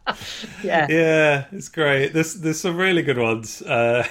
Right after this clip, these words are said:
Speaker 2: <laughs> sorry, Don't Mess With Bill's great.
Speaker 1: Don't
Speaker 2: Um,
Speaker 1: Mess With Bill,
Speaker 2: have you,
Speaker 1: yeah,
Speaker 2: have you not
Speaker 1: yeah.
Speaker 2: tweeted out the link? Is it a public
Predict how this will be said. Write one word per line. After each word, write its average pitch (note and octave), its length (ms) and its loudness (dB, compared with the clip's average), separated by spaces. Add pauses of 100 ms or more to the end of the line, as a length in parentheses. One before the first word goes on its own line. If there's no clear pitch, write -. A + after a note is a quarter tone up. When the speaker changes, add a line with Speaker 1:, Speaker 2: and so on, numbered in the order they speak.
(300)
Speaker 2:
<laughs> - 680 -4
sorry, - 600 -8
Don't C3+ 200 0
Mess A#2+ 200 -4
With A2+ 160 -12
Bill's - 320 -8
great. G#2+ 280 -6 (360)
Speaker 1:
Don't - 20 -18 (300)
Speaker 2:
Um, C3 160 -6
Speaker 1:
Mess A#2+ 80 -8
With D#3+ 140 -10
Bill, D#3+ 220 4
Speaker 2:
have D#3 60 0
you, E3 60 4
Speaker 1:
yeah, D3+ 140 6
Speaker 2:
have D3 100 2
you A3+ 80 2
not G#3+ 80 6
Speaker 1:
yeah. D#3 180 6
Speaker 2:
tweeted A#3 280 4
out G#3+ 180 4
the F#3+ 80 -2
link? G#3 240 0
Is D#3+ 140 -4
it G3 60 0
a F3 40 -4
public F#3+ 400 -2